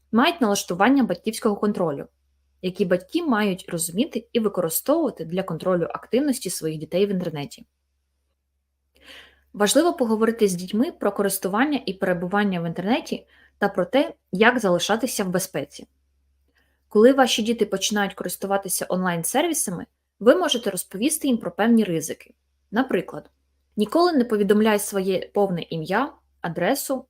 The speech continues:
номер телефону чи іншу особисту інформацію в інтернеті. Ніколи не відкривай електронні листи, текстові повідомлення або інші повідомлення від невідомих організацій або незнайомців.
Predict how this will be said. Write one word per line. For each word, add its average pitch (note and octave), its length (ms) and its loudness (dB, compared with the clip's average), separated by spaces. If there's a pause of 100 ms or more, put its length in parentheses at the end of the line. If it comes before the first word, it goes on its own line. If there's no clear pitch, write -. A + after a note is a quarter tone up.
номер G3+ 280 0
телефону C4 640 -2 (140)
чи - 160 -2
іншу B3 320 2
особисту G#3 460 -2
інформацію F3 540 -4
в - 20 -6
інтернеті. D3 540 -8 (880)
Ніколи C#4 380 4
не C4 100 6
відкривай G#3 500 0
електронні F#3 480 0
листи, G3+ 480 -2 (260)
текстові F#3+ 420 -2
повідомлення G#3+ 680 2 (220)
або A3 200 6
інші G3+ 340 0
повідомлення G3+ 640 0 (120)
від B3 180 -2
невідомих F3+ 540 -2
організацій E3 720 -4
або D#3+ 240 -2
незнайомців. E3+ 680 -2